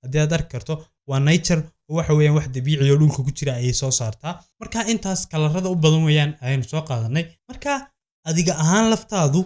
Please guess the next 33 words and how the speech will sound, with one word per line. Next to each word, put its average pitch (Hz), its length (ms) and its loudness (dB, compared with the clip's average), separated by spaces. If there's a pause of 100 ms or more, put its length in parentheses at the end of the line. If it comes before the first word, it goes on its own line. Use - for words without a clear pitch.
(260)
waxaad 151 260 -4
samayn 185 220 2
kartaa 156 240 -8
inaad 165 260 2
waxyaabahan 143 520 4
daraasaad 123 380 0
ku - 80 -20
samayso, 117 300 -6
growth-kan, 127 500 -6
calm-ka, 127 400 -8
nature-ka, 123 480 -4
balance-ka, 117 560 -6
safety-ga, 135 500 -10 (320)
waxyaabahan 147 540 0
uu 131 40 -6
kalankan 147 420 -6
akhtarkii 143 480 -10
ka 147 100 -4
turjumayo 135 540 0 (400)
in 185 180 -6
aad 147 220 2 (340)
baadhitaan 139 480 2
ku - 80 -4
samayso 113 360 -2 (340)
ama 147 140 0
psychological 147 840 -2 (120)
colors-ka 131 440 -4 (360)
aad 123 180 -4 (440)
iminka 165 320 2
wa-, 170 240 -4 (280)
waxaan 147 280 2
waxa 156 180 2
weeyaan 151 300 4